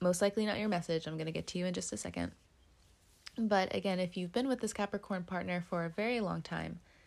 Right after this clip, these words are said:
and, you know, they feel like, a-, and, you know, there's nothing truly on the rocks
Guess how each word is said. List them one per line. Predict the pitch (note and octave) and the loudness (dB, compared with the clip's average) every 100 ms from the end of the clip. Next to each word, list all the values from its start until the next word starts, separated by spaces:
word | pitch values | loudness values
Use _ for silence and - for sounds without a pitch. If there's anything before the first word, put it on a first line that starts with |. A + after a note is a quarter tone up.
| - - - - - - _ - | -20 -20 -20 -20 -20 -20 _ -6
and, | - F#3 F3+ F3 E3 E3 E3+ - - - - - _ - _ _ _ - | 0 2 2 2 0 -2 -4 -8 -14 -20 -20 -20 _ -20 _ _ _ -6
you | G#3+ | -2
know, | G3 F3 F3+ - - | 0 0 -2 -6 -10
they | G3+ F#3 G#3+ A#3 | -2 4 6 6
feel | A3+ - G3+ G3 | 2 2 4 6
like, | F#3+ F#3 F3 E3+ E3+ - - | 4 2 2 2 0 -2 -4
a-, | C#4 - | -2 2
and, | C#4 | 4
you | D4 | 6
know, | B3 G#3+ | 6 8
there's | A#3+ A#3 | 8 8
nothing | B3+ B3+ A#3+ | 6 4 2
truly | - A#3 G#3+ G3+ | 4 6 8 6
on | F#3+ | 6
the | F3+ | 4
rocks | E3+ E3 D#3+ - - - | 6 6 4 0 -4 -4